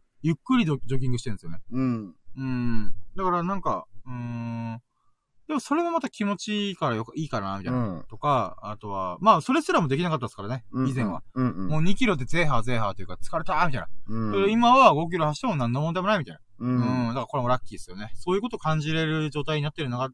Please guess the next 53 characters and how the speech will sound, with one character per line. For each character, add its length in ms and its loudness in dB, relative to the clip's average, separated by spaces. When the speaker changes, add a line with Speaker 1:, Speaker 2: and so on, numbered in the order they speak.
Speaker 1:
い 100 -4
い 20 -2
な 280 -2
と 60 -4
思 140 0
っ 40 2
て。 60 0
Speaker 2:
う 240 -6
ん、 20 -18
そ 160 -4
う 160 -8
だ 60 -6
ね。 40 -6
Speaker 1:
ラ 60 -10
ッ 120 -2
キ 200 -4
ー 20 -6
と 80 -10
思 60 -14
っ 20 -20
て。 60 -6
で、 80 -2
こ 80 0
れ 80 0
が 160 2
ト 100 -4
ゥ 40 0
エ 60 0
ン 40 -6
テ 120 -6
ィ 20 0
ー 40 0
ラ 100 -2
ッ 40 -20
キ 160 -10
ー 60 -4
で、 280 -2
Speaker 2:
う 80 -2
ん。 40 -2
Speaker 1:
ト 60 2
ゥ 40 4
エ 40 2
ン 80 2
テ 120 -2
ィ 100 4
ー 20 0
ワ 160 2
ン 80 -2
ラ 140 -2
ッ 20 -8
キ 220 2
ー 60 2
が、 420 -2